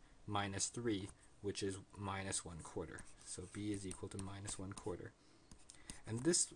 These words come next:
with this method, you can sort of just read off the answer, just, you know, straight off. Now you might say, "Okay, this is really just the same thing that we've been doing before, um,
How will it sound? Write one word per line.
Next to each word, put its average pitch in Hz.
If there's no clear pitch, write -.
with 131
this 170
method, 143
you 107
can 101
sort 147
of 139
just 110
read 123
off 107
the 98
answer, 101
just, -
you 101
know, 95
straight 95
off. 98
Now 117
you 120
might 127
say, 101
"Okay, 104
this 120
is 107
really 113
just 98
the 92
same 95
thing 92
that 87
we've 87
been 90
doing 87
before, 92
um, 90